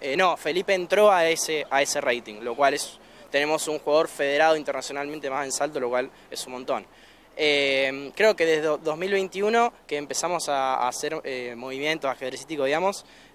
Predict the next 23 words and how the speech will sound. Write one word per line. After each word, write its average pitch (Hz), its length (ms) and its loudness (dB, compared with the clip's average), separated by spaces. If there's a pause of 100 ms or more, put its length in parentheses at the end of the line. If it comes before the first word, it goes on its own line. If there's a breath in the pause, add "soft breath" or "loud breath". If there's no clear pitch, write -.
(100)
eh, 127 280 0
entraron 156 480 0
tres 165 140 0
o 175 120 0
cuatro 123 320 2
a - 20 -4
este, 110 420 -6
a 120 100 -2
este, 113 320 -6
mm, 101 540 -14
de 113 60 -4
rating, 113 320 -2
así 120 200 -10
que 120 140 -8
nada, 117 160 -2
muy 117 160 -6
bien, 113 140 -6 (160 loud breath)
y 131 60 -16
todos 143 220 2
jóvenes. 113 400 -2 (300 loud breath)
Y 156 140 0
después, 214 640 4
eh, 143 640 0